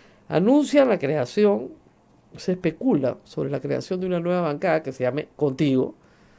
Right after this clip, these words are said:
donde estén Cheput, Gilbert Violeta, Eresi,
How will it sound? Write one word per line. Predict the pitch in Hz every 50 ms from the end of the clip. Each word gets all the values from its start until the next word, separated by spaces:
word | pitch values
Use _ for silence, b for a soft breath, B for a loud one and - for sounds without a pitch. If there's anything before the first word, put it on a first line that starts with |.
| b b b b -
donde | 156 160 156 156
estén | 147 - - 170 165 160 165 180 175
Cheput, | - - 175 170 - 190 196 185 170 160 160 160 - - - - - - _ -
Gilbert | - 170 160 156 151 156
Violeta, | 156 156 156 170 165 160 156 - - 139 143 147 - _ _ _ -
Eresi, | 135 143 151 165 160 156 156 - - 156 170